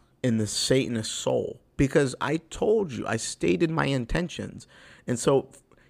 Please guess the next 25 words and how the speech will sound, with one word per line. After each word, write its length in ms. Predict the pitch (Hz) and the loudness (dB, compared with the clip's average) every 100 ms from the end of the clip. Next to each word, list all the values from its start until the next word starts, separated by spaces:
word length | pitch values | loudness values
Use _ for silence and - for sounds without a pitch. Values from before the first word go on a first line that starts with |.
| _ _ | _ _
by 240 | 120 131 127 | 0 2 4
their 280 | 127 190 | 6 6
logic, 480 | 196 123 113 - 120 | 6 4 4 0 -4
the 140 | - 139 | -2 -2
only 200 | 156 160 | -2 -4
person 460 | - 151 143 131 | 0 -2 -2 -6
to 160 | 131 127 | -4 -4
blame 420 | 123 127 131 127 | 0 0 0 -2
is 220 | - 110 104 | -2 -4 -2
you 460 | 113 147 117 95 - _ _ _ _ | 0 2 0 -4 -12 _ _ _ _
because 380 | 120 120 123 104 | 0 2 2 0
you 300 | 101 120 165 | -2 0 2
made 220 | 147 139 | 2 0
the 100 | 120 | 0
wrong 260 | 117 117 113 | 0 0 -2
decision 480 | 110 - 123 110 104 | -4 -4 -4 -4 -6
by 140 | 107 | -6
trusting 560 | 101 - 123 - 110 104 | -8 -4 -4 -4 -8 -8
somebody 540 | - 104 101 101 101 | -6 -4 -4 -4 -6
that 300 | 98 101 - - - _ _ _ | -4 -4 -6 -10 -20 _ _ _
has 260 | - 120 110 | -2 -2 0
the 120 | 113 | -2
ability 600 | 101 110 117 113 98 98 | 0 0 2 0 0 -8
to 160 | - 98 | -8 -8
provide 680 | - 98 104 101 98 92 | -8 -4 -2 -2 -4 -8